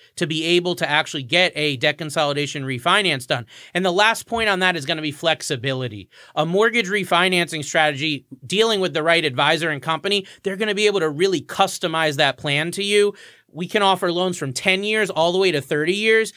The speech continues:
and anywhere in between. Whereas a personal loan,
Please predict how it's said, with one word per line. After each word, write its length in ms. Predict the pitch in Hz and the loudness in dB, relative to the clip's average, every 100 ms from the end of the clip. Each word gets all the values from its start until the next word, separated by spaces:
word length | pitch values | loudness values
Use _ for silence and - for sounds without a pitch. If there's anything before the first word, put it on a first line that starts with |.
| - | -6
and 100 | 170 | -2
anywhere 420 | 190 247 247 240 | 0 0 2 2
in 120 | 233 220 | 2 0
between. 540 | 185 - 269 190 120 - - | -2 -2 0 0 -2 -10 -2
Whereas 280 | 165 190 180 | 4 4 4
a 60 | |
personal 520 | 175 240 277 247 208 | 2 0 0 0 0
loan, 400 | 170 156 160 185 | 2 0 0 -2